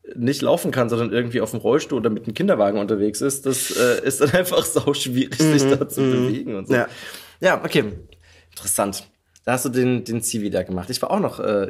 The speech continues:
Speaker 1: übrigens Zivi. Ich hab's noch gemacht. Ich
Speaker 2: Was
Speaker 1: war
Speaker 2: hast
Speaker 1: die
Speaker 2: du,
Speaker 1: letzte Generation.
Speaker 2: was hast du gemacht?
Speaker 1: Ich war in einer heilpädagogischen Schule.
Speaker 2: Okay.
Speaker 1: Ähm, das war bei mir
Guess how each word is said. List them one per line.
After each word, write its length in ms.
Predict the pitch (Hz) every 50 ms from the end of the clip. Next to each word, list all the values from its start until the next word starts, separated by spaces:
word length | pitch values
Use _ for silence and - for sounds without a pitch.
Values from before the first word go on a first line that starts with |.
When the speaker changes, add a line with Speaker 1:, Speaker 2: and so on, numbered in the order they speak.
| -
Speaker 1:
übrigens 320 | - 101 104 95 92 92 -
Zivi. 200 | - 92 90 90
Ich 100 | 90 -
hab's 180 | 113 - - -
noch 160 | 143 139 -
gemacht. 240 | - 131 127 110 -
Ich 40 | 131
Speaker 2:
Was 80 | 135 143
Speaker 1:
war 40 | 151
Speaker 2:
hast 60 | 147
Speaker 1:
die 40 | -
Speaker 2:
du, 60 | 113
Speaker 1:
letzte 240 | 123 131 - - 113
Generation. 480 | 117 110 107 95 98 95 - - 95 92
Speaker 2:
was 120 | 139 143
hast 120 | 151 -
du 60 | - 165
gemacht? 320 | 190 190 208 214 208 - _ _ _ _ _ _ _
Speaker 1:
Ich 240 | - - - - -
war 360 | 98 101 104 110 117 117 - - - - - - - _ _ -
in 140 | 104 104
einer 180 | 107 107 107 110
heilpädagogischen 680 | 120 127 123 - 120 120 110 113 113 107 107 - 113
Schule. 440 | - - 139 127 101 90 87 90 95 92 - _ _ _
Speaker 2:
Okay. 360 | - 123 - 139 131 139 180 - - _ _
Speaker 1:
Ähm, 360 | 101 101 101 101 101 101 101 98
das 160 | 98 - -
war 100 | 110 104
bei 100 | 110 104
mir 340 | 107 107 110 107 98 -